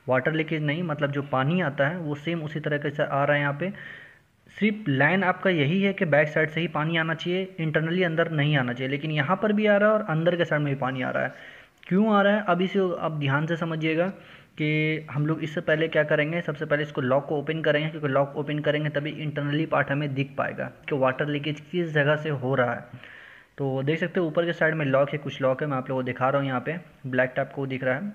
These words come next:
इसको push करके ऊपर की तरफ टानना पड़ता है तभी आपका ये open हो पाएगा cabinet। ठीक है, और स्क्रू वगैरह भी रहता है। तो यहाँ पर खोल करके मैंने चालू किया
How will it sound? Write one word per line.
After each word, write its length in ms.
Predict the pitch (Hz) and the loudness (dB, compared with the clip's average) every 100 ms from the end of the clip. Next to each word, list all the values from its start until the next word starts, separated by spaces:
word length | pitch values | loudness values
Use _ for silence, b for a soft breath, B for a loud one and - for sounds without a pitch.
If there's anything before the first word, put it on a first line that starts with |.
| - | -10
इसको 280 | 139 - 151 | -10 -6 -6
push 240 | 151 180 | -4 -8
करके 240 | - 175 175 | -4 -4 -2
ऊपर 260 | 147 160 | -2 -2
की 120 | 156 160 | -2 -2
तरफ 320 | 151 151 - | -2 -2 -4
टानना 240 | 139 135 156 | -4 -2 0
पड़ता 260 | 151 143 | 0 0
है 140 | 156 - - - _ _ - | -2 -2 -12 -20 _ _ -4
तभी 200 | 143 160 | -4 -2
आपका 300 | 143 139 143 | -2 -2 -2
ये 240 | 139 147 151 B B B 147 | -2 -2 -4 B B B -4
open 240 | 139 156 | 0 2
हो 60 | 131 | 2
पाएगा 240 | 123 123 | 2 0
cabinet। 400 | 123 123 123 123 | -2 -6 -6 -6
ठीक 140 | 170 175 | -6 -2
है, 60 | |
और 140 | 180 139 | 0 0
स्क्रू 260 | 143 147 | -2 -2
वगैरह 280 | 143 131 127 | 0 2 2
भी 100 | 127 | 2
रहता 320 | 123 117 127 | 0 -2 -4
है। 120 | 117 127 - - - | -6 -8 -18 -14 -8
तो 340 | 131 127 127 | -6 -4 -4
यहाँ 200 | 135 135 | -2 -2
पर 160 | 147 151 | -2 -4
खोल 220 | 156 151 | -4 -2
करके 200 | 156 156 | -2 -2
मैंने 260 | 147 143 143 | -2 -2 -2
चालू 260 | 135 135 147 | 0 0 -2
किया 240 | 151 170 | 0 -2